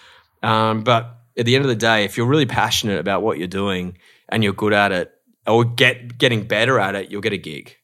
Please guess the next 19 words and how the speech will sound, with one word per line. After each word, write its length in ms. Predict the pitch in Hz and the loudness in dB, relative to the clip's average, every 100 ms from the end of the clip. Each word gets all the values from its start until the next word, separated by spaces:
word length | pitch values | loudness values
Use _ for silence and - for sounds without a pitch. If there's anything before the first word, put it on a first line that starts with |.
| _ _ | _ _
for 100 | 107 | -6
sure. 360 | - 95 85 - | -4 -4 -4 -4
It 60 | |
just 180 | 139 180 | -2 0
might 180 | 196 190 | 2 0
take 380 | - 160 143 - _ _ _ _ _ | 4 2 2 -6 _ _ _ _ _
a 80 | - | -2
longer 320 | 110 117 127 113 | 4 4 4 2
time. 520 | 110 95 120 85 62 | 2 2 2 0 -6
It's, 220 | 98 - | -6 -6
it's, 240 | 117 101 - | -8 -10 -6
you 100 | 107 | -4
know, 80 | 92 | -4
it's, 340 | 98 - - | -4 -6 -4
there's 200 | 127 113 | -4 0
no 140 | 127 | 0
formula 480 | 120 - 107 117 127 | 0 0 0 2 2
to 200 | 127 156 | 2 2
it, 140 | 175 | 2